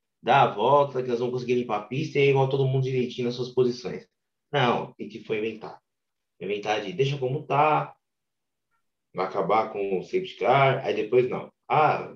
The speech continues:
mas os carros não vão poder passar o safety car." Ah, depois os carros vão poder passar, entendeu? Então ele vinha sofrendo pressão tanto da Mercedes quanto da Red Bull, e ele foi cedendo. A Mercedes falou, "Putz, não vamos deixar passar, porque, né, agora faltando duas, três voltas, pá, não dá." Aí falou, "É, não vamos deixar passar." E a Red Bull aqui, "Como não vai deixar passar?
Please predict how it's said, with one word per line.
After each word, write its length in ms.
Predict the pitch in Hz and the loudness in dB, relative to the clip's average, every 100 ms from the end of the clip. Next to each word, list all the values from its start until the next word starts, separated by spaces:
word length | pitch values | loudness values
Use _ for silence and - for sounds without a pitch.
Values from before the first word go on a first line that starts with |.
| - | -6
mas 220 | 131 135 | -2 -2
os 40 | - | 0
carros 220 | 160 160 | 0 2
não 60 | |
vão 120 | 160 151 | 0 2
poder 200 | 147 151 | 2 2
passar 280 | 135 131 | 2 0
o 40 | 123 | 0
safety 320 | 135 127 - | 2 0 -2
car." 400 | 98 92 - - 101 - | -8 -8 -8 -10 -6 0
Ah, 180 | 160 151 | 4 4
depois 280 | - - 143 | 2 0 -2
os 60 | 139 | 2
carros 160 | 143 | 0
vão 100 | 143 | 0
poder 160 | 135 135 | -2 -2
passar, 320 | 123 - 117 | -4 -4 -6
entendeu? 300 | 101 120 - - - - | 0 4 4 2 -14 -10
Então 180 | 139 170 | 2 6
ele 120 | 185 | 6
vinha 160 | 170 180 | 6 4
sofrendo 360 | 170 143 151 139 | 2 0 0 2
pressão 360 | 139 127 117 | 0 -2 -4
tanto 220 | 147 165 | -2 -2
da 100 | 131 | -2
Mercedes 440 | 117 101 - 127 127 | -2 -4 0 0 0
quanto 160 | 127 127 | -4 0
da 60 | |
Red 220 | 135 135 127 | 4 4 2
Bull, 240 | 113 113 | -2 -2
e 60 | 104 | -2
ele 140 | 123 | -4
foi 120 | 135 170 | -4 -6
cedendo. 440 | 320 392 185 139 _ _ _ _ _ | -4 -2 -2 -6 _ _ _ _ _
A 100 | - | 0
Mercedes 320 | 139 135 135 - | 0 2 0 4
falou, 300 | 123 113 - | 2 2 2
"Putz, 320 | 131 - 90 | 2 2 -4
não 120 | 101 | -4
vamos 200 | 113 139 | -2 0
deixar 240 | 143 139 | -2 -2
passar, 420 | 131 - - 117 - | -4 -4 -2 -4 -2
porque, 340 | 90 101 92 | -6 -2 0
né, 200 | 87 107 | -2 -6
agora 420 | 87 85 98 92 | -6 0 0 0
faltando 340 | 80 80 95 90 | -4 -6 -6 -4
duas, 280 | 107 - - | -2 -2 -2
três 200 | 90 82 | -4 -2
voltas, 400 | 90 107 107 - | -2 -2 -4 -14
pá, 160 | - 87 | -10 -8
não 100 | 92 | -6
dá." 340 | 98 98 92 - _ - | 0 0 0 -6 _ -16
Aí 80 | 107 | -14
falou, 200 | 107 104 | -4 0
"É, 200 | 147 - | 2 0
não 100 | 135 | 0
vamos 180 | 147 135 | 0 0
deixar 180 | 123 113 | -2 -4
passar." 380 | 101 - 92 123 | -10 -10 -4 -2
E 40 | |
a 40 | |
Red 240 | 143 135 123 | 2 2 2
Bull 140 | 123 | 4
aqui, 200 | 123 113 | 2 0
"Como 240 | - 190 196 | 0 2 4
não 80 | |
vai 80 | 156 | 4
deixar 220 | 135 131 | 2 0
passar? 520 | 127 123 - 123 143 | -4 -6 -2 -2 -2